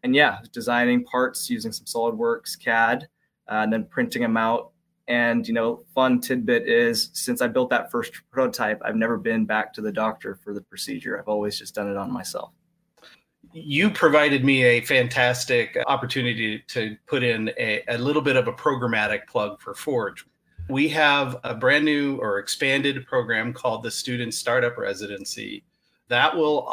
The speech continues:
Speaker 2: offer the opportunity to up to thirty undergraduate students,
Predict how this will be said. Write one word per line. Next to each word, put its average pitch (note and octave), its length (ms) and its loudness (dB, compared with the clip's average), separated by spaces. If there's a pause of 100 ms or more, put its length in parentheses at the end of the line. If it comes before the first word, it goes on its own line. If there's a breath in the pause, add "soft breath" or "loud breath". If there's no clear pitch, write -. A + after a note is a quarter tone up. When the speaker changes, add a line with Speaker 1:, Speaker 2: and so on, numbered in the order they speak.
Speaker 2:
offer C3 540 0
the B2 120 0
opportunity A#2+ 760 -4
to A2+ 240 -6
up A2+ 140 -8
to G#2+ 100 -8
thirty C3 540 0
undergraduate B2 720 0
students, A2 840 -6